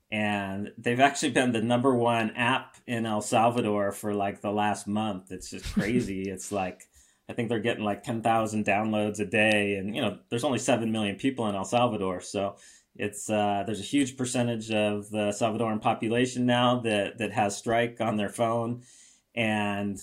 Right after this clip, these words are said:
Speaker 1: you know, the, the nice, unique thing about Strike is it's a good gateway to get people, um, using Bitcoin, because they can still choose to, you know, hold their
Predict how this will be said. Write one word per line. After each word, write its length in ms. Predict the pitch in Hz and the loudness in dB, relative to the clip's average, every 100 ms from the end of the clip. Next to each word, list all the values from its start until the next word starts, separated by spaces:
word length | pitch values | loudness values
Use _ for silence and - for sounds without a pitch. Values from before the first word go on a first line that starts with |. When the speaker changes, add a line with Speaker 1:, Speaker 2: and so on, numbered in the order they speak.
| - | -14
Speaker 1:
you 80 | 107 | -2
know, 120 | 160 | 2
the, 280 | 135 135 131 | 6 6 4
the 80 | - | 0
nice, 500 | 123 131 151 147 - | 4 6 4 2 -4
unique 340 | 143 135 139 135 | 0 4 2 2
thing 200 | 135 131 | 0 2
about 240 | 117 110 | 2 2
Strike 460 | - 131 127 127 127 | 0 2 4 4 2
is 260 | 113 107 | 0 0
it's 180 | 117 - | -4 -4
a 60 | 120 | -2
good 320 | 127 131 107 | 2 2 2
gateway 560 | 120 120 120 127 135 | 2 2 2 2 2
to 80 | 131 | 2
get 240 | 123 117 - | 0 -2 -2
people, 580 | 123 123 123 123 123 - | -4 0 0 0 -2 -6
um, 320 | 117 107 104 | -2 -2 0
using 340 | 110 117 120 | 0 -2 -2
Bitcoin, 580 | 107 - - 127 123 123 | -2 -4 0 2 4 4
because 480 | 117 107 110 107 104 - - - - | 2 -2 -2 -2 -4 -14 -20 -8 -2
they 80 | |
can 140 | 120 127 | 0 0
still 260 | - 151 | 2 2
choose 680 | 131 - 139 135 135 127 - | 2 2 4 6 6 2 -4
to, 460 | 131 127 117 113 113 | 0 0 2 -2 -2
you 80 | 120 | -2
know, 140 | 101 | -2
hold 500 | 110 127 123 123 - | 0 4 6 4 2
their 500 | 123 117 113 113 113 | 4 4 4 2 0